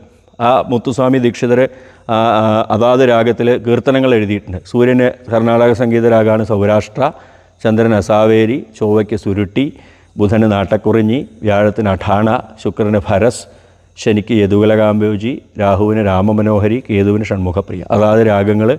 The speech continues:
ആ, നമ്മൾ ആ രാഗങ്ങളിലൂടെ ആ ഗ്രഹത്തിനെ ഭജിക്കുന്നതും വളരെയധികം ഗുണം ചെയ്യും. അതുപോലെ തന്നെ ഓരോ ഗ്രഹത്തിൻ്റെയും സമിത്തുകളിലെ ചാർത്തുപട വെച്ചിട്ടുണ്ട്. ഓരോ ഗ്രഹത്തിൻ്റെയും ധാന്യങ്ങൾ, ഔഷധങ്ങൾ, നിറങ്ങൾ, രത്നങ്ങൾ,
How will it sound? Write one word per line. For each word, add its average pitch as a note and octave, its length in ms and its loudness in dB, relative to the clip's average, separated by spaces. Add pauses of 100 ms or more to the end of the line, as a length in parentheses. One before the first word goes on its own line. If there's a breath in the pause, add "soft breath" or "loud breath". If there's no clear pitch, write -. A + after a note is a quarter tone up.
(600 loud breath)
ആ, G2 280 0
നമ്മൾ G2+ 480 0
ആ A2 120 0
രാഗങ്ങളിലൂടെ A2 840 2
ആ A2 300 0 (200)
ഗ്രഹത്തിനെ G#2+ 440 -2
ഭജിക്കുന്നതും G#2 720 -6
വളരെയധികം G#2 520 0
ഗുണം G2 220 -2
ചെയ്യും. F2+ 220 -8 (920 soft breath)
അതുപോലെ C3 280 2
തന്നെ C3 160 0
ഓരോ A#2+ 220 2
ഗ്രഹത്തിൻ്റെയും A#2 540 0
സമിത്തുകളിലെ A2 720 -2
ചാർത്തുപട G#2+ 400 0
വെച്ചിട്ടുണ്ട്. A2 480 -2 (500 loud breath)
ഓരോ B2 220 2
ഗ്രഹത്തിൻ്റെയും A#2 500 0
ധാന്യങ്ങൾ, A2+ 640 0 (120)
ഔഷധങ്ങൾ, A2+ 720 0
നിറങ്ങൾ, A2+ 640 2 (520 soft breath)
രത്നങ്ങൾ, A#2 680 0